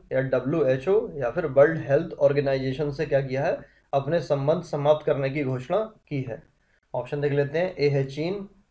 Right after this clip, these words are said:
बी है जापान, सी है अमेरिका और डी है ब्रिटेन। और दोस्तों, इसका सही उत्तर है option सी, जो है अमेरिका। देखिए, अमेरिका के राष्ट्रपति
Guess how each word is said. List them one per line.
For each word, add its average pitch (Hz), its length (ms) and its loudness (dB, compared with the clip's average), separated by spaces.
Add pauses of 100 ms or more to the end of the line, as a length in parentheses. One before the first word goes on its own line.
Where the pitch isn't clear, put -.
बी 131 160 -2
है 135 120 0
जापान, 143 520 0 (220)
सी - 200 -8
है 131 140 2
अमेरिका 131 400 2
और 143 440 -2
डी 135 80 -4
है 151 160 6
ब्रिटेन। 127 520 -2 (440)
और 127 100 -10
दोस्तों, 135 260 -6
इसका 147 120 -4
सही 139 200 2
उत्तर 135 260 2
है 139 60 8
option 135 340 2
सी, 202 540 -6
जो 131 180 -4
है 170 160 0 (240)
अमेरिका। 127 560 -4 (760)
देखिए, 127 340 -4 (140)
अमेरिका 143 400 2
के 160 160 2
राष्ट्रपति 151 760 2